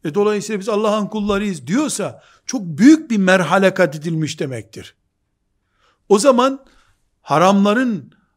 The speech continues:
ağırlarıyla uğraşmaya başlayacağız. Zina, kumar, faiz,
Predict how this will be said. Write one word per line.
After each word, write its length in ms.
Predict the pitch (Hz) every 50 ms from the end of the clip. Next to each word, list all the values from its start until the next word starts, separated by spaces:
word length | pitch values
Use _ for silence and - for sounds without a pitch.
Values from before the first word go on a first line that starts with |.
| _ -
ağırlarıyla 840 | - 147 165 180 196 208 208 196 196 196 196 214 226 214 208 196 180
uğraşmaya 600 | 175 180 170 165 151 - - 170 151 151 151 143
başlayacağız. 580 | 139 127 - - 143 117 117 120 113 110 104 107
Zina, 640 | 135 151 151 156 170 185 180 165 143 113 101 - _ _ _ _ _ _ _ _
kumar, 520 | - 151 151 156 165 180 180 175 170 139 113 - _ _ _ _ _ _
faiz, 840 | - 143 147 160 165 165 151 156 180 196 185 143 - - - -